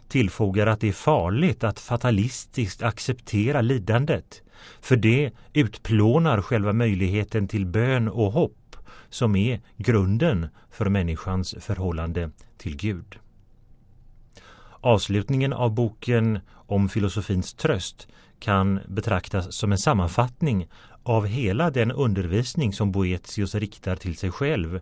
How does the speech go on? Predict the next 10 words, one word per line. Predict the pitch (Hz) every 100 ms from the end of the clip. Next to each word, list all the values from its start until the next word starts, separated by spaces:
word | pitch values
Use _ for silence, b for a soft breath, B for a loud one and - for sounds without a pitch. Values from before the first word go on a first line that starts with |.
| -
och | - - 127 123
till | 131 123 120 - -
alla | 117 107 117
dem | 101 104 104 101 b
som | - 120
befinner | 107 98 85 85
sig | - 95 101
i |
samma | - 90 78 87 85 -
belägenhet. | 98 98 80 71 82 80 - - -